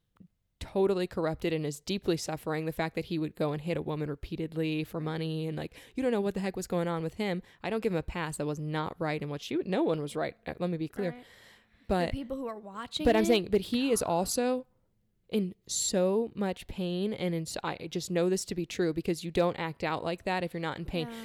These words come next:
Speaker 1: You would never, ever allow yourself to behave in a way that is so corrosive to other people if you weren't also in pain. And all of us are in pain, and all of us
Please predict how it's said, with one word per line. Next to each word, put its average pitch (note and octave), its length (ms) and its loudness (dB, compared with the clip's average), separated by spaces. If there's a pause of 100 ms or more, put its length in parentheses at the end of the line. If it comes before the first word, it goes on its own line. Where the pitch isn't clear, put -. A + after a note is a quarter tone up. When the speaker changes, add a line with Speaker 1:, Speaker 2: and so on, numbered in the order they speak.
Speaker 1:
You G#3+ 120 4
would G3 120 6
never, F#3 500 2
ever F#3+ 220 2
allow E3 320 2
yourself G3+ 580 -2 (300)
to A3 100 2
behave F3+ 400 0
in G3 80 -4
a F#3+ 80 0
way F3+ 180 2
that F3+ 120 0
is E3 80 -6
so F3 280 0
corrosive F3+ 600 -2
to F3 100 -4
other F3+ 160 -2
people G#3 300 0
if G#3+ 120 -2
you G3 80 -2
weren't G3 220 -2
also F#3 300 0
in E3+ 120 0
pain. F3+ 360 -6 (240)
And G3+ 160 -2
all C4 260 2
of G#3 80 0
us F3 180 -2
are F3 100 -4
in E3+ 100 -4
pain, F3+ 340 -6
and G3+ 160 -4
all G3+ 300 2
of F#3+ 80 -2
us F3+ 240 -2